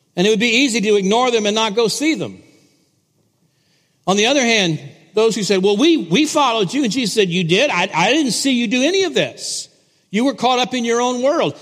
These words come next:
There is, there is in my, there is some similarity between these two stories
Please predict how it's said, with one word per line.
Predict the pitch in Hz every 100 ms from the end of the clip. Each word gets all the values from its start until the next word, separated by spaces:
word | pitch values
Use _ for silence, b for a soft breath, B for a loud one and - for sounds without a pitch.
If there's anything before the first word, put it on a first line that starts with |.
| B
There | - 247
is, | 285 240 -
there | 190 240
is | 262 220
in | 226
my, | 208 254 240 226
there | 240 247
is | 311 302
some | 202
similarity | - 277 277 262 285 277
between | 220 202 240 226
these | 208 -
two | 202
stories | - 254 254 175 104 -